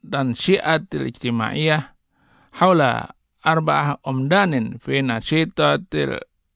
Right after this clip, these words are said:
المشاورة الوطنية الثانية لاتحاد الدعاة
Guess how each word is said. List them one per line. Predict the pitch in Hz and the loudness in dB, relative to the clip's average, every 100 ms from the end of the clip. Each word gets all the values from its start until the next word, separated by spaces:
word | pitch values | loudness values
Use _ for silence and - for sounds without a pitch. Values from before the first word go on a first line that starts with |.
| _ - | _ -8
المشاورة | 131 - 135 123 139 156 | -2 2 2 4 2 2
الوطنية | 151 123 123 156 165 151 135 | 0 0 0 0 2 0 -2
الثانية | 123 185 214 175 110 - _ - _ - | -2 2 2 2 -2 -6 _ -20 _ -8
لاتحاد | 135 - 131 - 156 160 | -6 -4 -4 2 2 2
الدعاة | 151 147 123 117 151 | -2 0 0 2 0